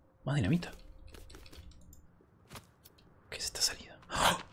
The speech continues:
¡Es el agujero! ¡Ostras! Es el agujero, estoy en el agujero. Mirá, ahí hay como otra parte de verde. Allá hay una parte de verde grande. Y allá hay otra chiquita. Y allá hay otra.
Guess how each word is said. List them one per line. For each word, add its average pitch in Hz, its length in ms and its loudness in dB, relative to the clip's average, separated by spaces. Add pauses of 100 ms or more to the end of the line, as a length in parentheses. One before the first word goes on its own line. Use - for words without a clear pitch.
(440)
¡Es 247 140 12
el 262 80 12
agujero! 196 720 12 (520)
¡Ostras! 233 1120 12 (1500)
Es 202 220 10
el 208 60 12
agujero, 208 920 12
estoy 233 240 12
en 233 60 12
el 196 80 12
agujero. 151 920 12 (400)
Mirá, 156 340 12
ahí 233 600 12
hay 135 220 10
como 127 280 12
otra 147 240 12
parte 139 240 12
de 160 100 12
verde. 175 540 12 (260)
Allá - 360 12
hay 226 80 12
una 147 120 12
parte 123 220 12
de 117 40 12
verde 120 200 12
grande. 143 560 12 (300)
Y - 60 2
allá - 160 10
hay 190 100 12
otra 175 200 12
chiquita. 107 580 8 (720)
Y - 20 0
allá - 260 8
hay 117 120 12
otra. 98 360 10